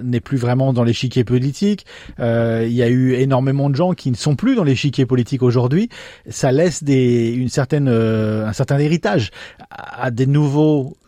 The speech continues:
euh, à des, à des nouveaux politiciens, j'allais dire, euh, en Grande-Bretagne.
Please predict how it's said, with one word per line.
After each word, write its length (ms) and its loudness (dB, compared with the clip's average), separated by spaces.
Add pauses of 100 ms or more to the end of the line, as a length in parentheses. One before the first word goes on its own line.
euh, 720 -6
à 40 -8
des, 100 -4 (120)
à 60 0
des 140 -2
nouveaux 280 2
politiciens, 680 -4
j'allais 220 0
dire, 220 0
euh, 420 0 (160)
en 80 -2
Grande-Bretagne. 440 0